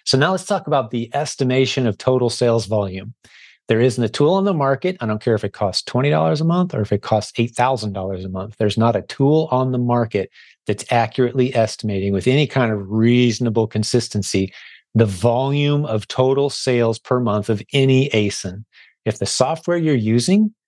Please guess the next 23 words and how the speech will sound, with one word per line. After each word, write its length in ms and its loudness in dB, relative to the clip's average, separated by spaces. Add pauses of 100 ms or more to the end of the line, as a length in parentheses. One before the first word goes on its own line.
(460)
puts 180 -2
a 60 0
number 480 2
in 140 -2
the 60 -2
field 500 0
of 320 -2 (460)
estimated 720 0
monthly 460 0
sales 400 0
volume, 480 -8 (680)
ignore 460 2
it, 200 -2
delete 400 2
it, 200 0
pretend 380 -2
it's 160 -2
not 180 0
even 220 0
there. 260 0 (600)
Amazon 640 -4
does 220 -2
not 440 2